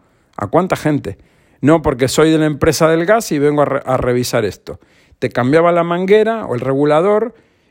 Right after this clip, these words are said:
y te decían, "Bueno, es que esto está mal, señora, esto soy inspector no sé qué, no sé cuánto", y le clavaban cincuenta euros, le habían co-, o, o lo que fuera. En el mejor de los casos, le, le cobraban algo de dinero y le cambiaban la manguera.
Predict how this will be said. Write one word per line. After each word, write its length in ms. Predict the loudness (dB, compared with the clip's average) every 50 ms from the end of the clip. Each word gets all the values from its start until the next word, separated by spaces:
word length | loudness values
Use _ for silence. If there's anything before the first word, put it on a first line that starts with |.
| _
y 160 | -4 -4 -2 2
te 80 | 2
decían, 320 | 2 2 2 2 0 2 2
"Bueno, 300 | 2 2 2 0 -2 -2
es 100 | -4 -4
que 120 | -4 -4
esto 120 | -4 -4
está 160 | -4 -4 -2 -2
mal, 180 | 0 0 -2
señora, 360 | -2 -4 -4 -2 0 0 0
esto 420 | 0 -2 -2 -2 0 0 0 0 0
soy 200 | -2 -2 -2 -2
inspector 460 | -2 -4 -6 -6 -4 -2 -2 -2 -2
no 60 | -2
sé 180 | -4 -4 -4 -4
qué, 120 | -4 -4
no 80 | -2 -2
sé 100 | -4 -4
cuánto", 400 | -2 -2 -2 -2 -2 -4 -6 -6 -10 _ _ _ _ _ _ _ _ _ -6
y 180 | -4 -2 -2 -2
le 120 | -4 -4
clavaban 400 | -2 0 2 2 4 4 2 2
cincuenta 560 | 0 -2 -4 -2 0 0 0 2 2 2 2 4
euros, 460 | 2 2 2 0 -2 -6 -10 -18 _ _ -20 -20 -20 _ -12
le 80 | -8 -4
habían 200 | -2 -2 -2 -2
co-, 140 | -2 -2 -2
o, 380 | -2 -2 -4 -4 -4 -6 -6 -6
o 140 | -6 -6
lo 100 | -6 -6
que 100 | -6 -6
fuera. 460 | 0 2 4 4 4 2 0 -2 -4 -10 _ _ _ _ _ _ _ _ _ _ -12
En 140 | -8 -6 -6
el 80 | -4
mejor 280 | -4 -2 0 2 4 4
de 60 | 4
los 160 | 2 2 0
casos, 340 | 0 0 0 0 -2 -4 -2
le, 280 | -2 -2 -4 -4 -6 -8
le 200 | -10 -10 -8 -6
cobraban 400 | -2 0 0 2 2 0 0 -2
algo 180 | -2 0 0 0
de 60 | 0
dinero 260 | 0 0 -2 -2 -2
y 20 | -2
le 120 | -2 -2
cambiaban 300 | -2 -2 -2 0 0 0
la 100 | 0 -2
manguera. 500 | -2 -4 -6 -8 -8 -10 -12 -14 -18 -20